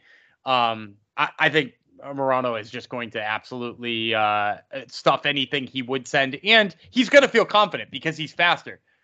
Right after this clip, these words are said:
With that being said, I still like Morono in this fight. He's,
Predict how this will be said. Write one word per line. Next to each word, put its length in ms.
With 140
that 160
being 180
said, 200
I 100
still 260
like 180
Morono 380
in 80
this 180
fight. 340
He's, 420